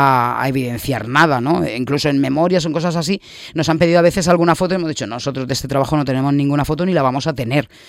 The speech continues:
Quiero decir, a lo mejor tienes una foto del género, pero no del usuario. Nosotros estamos hablando de más de cien familias sistematizadas, eh, mensualmente, que, que atendemos semanalmente. Ellos están citados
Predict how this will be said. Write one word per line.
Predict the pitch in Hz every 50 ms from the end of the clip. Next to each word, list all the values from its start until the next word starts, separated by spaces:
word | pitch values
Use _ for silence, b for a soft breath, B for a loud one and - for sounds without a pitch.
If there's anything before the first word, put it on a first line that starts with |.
| B B
Quiero | - 139 131
decir, | - 143 127
a |
lo | 120 127
mejor | 113 131 123
tienes | - 131 131 123 120
una | 135 131 113
foto | 143 135 135 151
del | 151 147 127
género, | - 160 165 180 175 170 151
pero | - 143 123 123
no | 131 131 127
del | 127 123 123
usuario. | 113 - - 120 117 113 113 113 110 B B B B B B B B B B B B
Nosotros | 156 151 147 151 175 170
estamos | 196 180 - 180 185 175 185
hablando | 175 170 170 180 190 190
de | 175 156
más | 139 139 139
de | 139 160
cien | - 151 143 139
familias | 131 147 139 151 156 165 165 175 196 220 - - - _ _ _ _ _ -
sistematizadas, | - - 151 - - 147 135 135 131 - 123 - - 156 156 165 170 156 - - _ -
eh, | - 170 160 156 151 147
mensualmente, | 151 156 147 - - 165 160 160 160 175 190 196 208 - 240 247 294 B B B B B B _
que, | - 160 156 151 147 143 143 139 139 139 135 -
que | 156
atendemos | 147 - 139 135 131 139 156 170 - -
semanalmente. | - - - 165 143 139 127 131 135 131 123 117 113 101 92 95 - 120
Ellos | 104 101 117 110 110
están | 107 - 127 127 120
citados | - 135 120 151 156 156 170 220 262 B